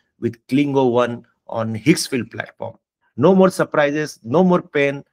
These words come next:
and Hicksfield nails it down. Let's see this pricing, right? The most important part I said, right? If you compare Hicksfield with OpenArt, Firefly,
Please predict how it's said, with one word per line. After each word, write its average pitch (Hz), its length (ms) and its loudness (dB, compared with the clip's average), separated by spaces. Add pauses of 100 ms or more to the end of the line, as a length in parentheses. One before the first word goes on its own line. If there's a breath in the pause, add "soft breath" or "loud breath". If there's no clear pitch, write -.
(560)
and 123 220 -2
Hicksfield 131 640 -4
nails 131 320 -2
it 98 140 -6
down. - 240 -12 (240)
Let's 185 280 0
see - 200 -2
this 165 220 -2
pricing, 110 480 -4 (140)
right? 180 320 0 (100)
The 135 80 -4
most 156 320 -2
important 135 440 -4
part 135 220 0
I 123 100 0
said, 120 300 -4
right? 117 260 -6
If - 140 -6
you 185 100 4
compare 151 340 0
Hicksfield 131 480 -4
with 127 200 -4
OpenArt, 139 640 0 (460 soft breath)
Firefly, 135 720 2